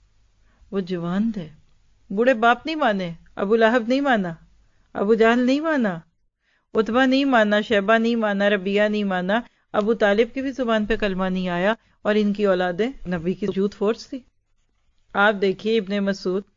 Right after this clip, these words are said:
इब्ने उमर, जो बड़े-बड़े नाम आप लोगों ने सुने, अमर बिन आस की बात कर लीजिए, साद बिन अबी वक्कास, ये सब नबी के साथ रहने वाले नाम थे, सब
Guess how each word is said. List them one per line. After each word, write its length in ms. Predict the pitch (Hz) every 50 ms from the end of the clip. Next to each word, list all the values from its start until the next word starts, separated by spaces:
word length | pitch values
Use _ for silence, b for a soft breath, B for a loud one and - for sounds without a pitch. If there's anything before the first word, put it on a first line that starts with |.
| _ _ _ _ _ _ _ _ _
इब्ने 360 | - 190 196 170 175 196 196 190
उमर, 320 | 185 180 175 180 202 - - _ _ _ _ -
जो 120 | 190 214 208
बड़े-बड़े 400 | 202 220 233 233 226 240 240 240
नाम 340 | 226 220 208 208 214 208 208
आप 200 | 202 196 180 190
लोगों 220 | 208 196 202 220
ने 120 | 214 220
सुने, 320 | 220 - 208 185 185 196 220 - _ _ _ _ _ _ -
अमर 280 | 208 208 214 233 233
बिन 200 | 226 247 247 226
आस 240 | 214 196 196 196 - -
की 180 | - - 220
बात 240 | 196 208 208 202 202
कर 200 | - 220 202 190
लीजिए, 380 | 208 208 208 190 202 208 208 208
साद 360 | - - 208 196 196 208 202
बिन 200 | 196 214 214 208
अबी 220 | 202 185 208 208
वक्कास, 680 | 202 202 190 - - - 214 190 196 214 226 - - _ _ _ _ _ _ _ _ _ _ _ _ _ -
ये 100 | 240 254
सब 200 | - 294 294 262 247
नबी 240 | 240 226 196 233 214
के 140 | - 240
साथ 280 | 220 - 208 202 208 208
रहने 260 | 202 202 202 202 202
वाले 240 | 196 196 190 196 202
नाम 360 | 190 185 180 175 175 180 180
थे, 260 | 175 - 196 208 214
सब 1000 | 208 - - - - - - 208 208 214 220 220 226 226 233 233 233 240 240